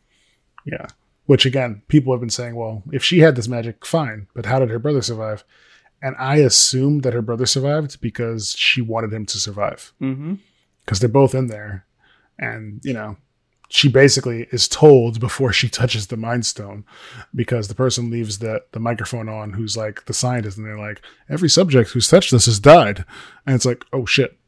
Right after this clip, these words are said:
Speaker 1: And then turns off the mic, and it's like, "Well, that's promising. You gotta go do this <laughs> now."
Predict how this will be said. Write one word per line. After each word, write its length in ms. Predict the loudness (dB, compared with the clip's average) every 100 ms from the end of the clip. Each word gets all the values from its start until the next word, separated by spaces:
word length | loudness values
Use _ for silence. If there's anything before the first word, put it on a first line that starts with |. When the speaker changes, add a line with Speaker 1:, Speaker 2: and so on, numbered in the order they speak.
| -4
Speaker 1:
And 80 | 2
then 100 | 4
turns 220 | 10 10
off 80 | 10
the 80 | 6
mic, 300 | 0 -2 -4
and 60 | -2
it's 100 | 2
like, 320 | 2 0 -14 _ _ _ _ 2
"Well, 140 | 6
that's 200 | 6 6
promising. 560 | 6 6 6 2 -2 -2
You 100 | 4
gotta 200 | 6 8
go 140 | 8
do 160 | 10 8
this 240 | 6 6
<laughs> 280 | 4 0 -4
now." 120 | -4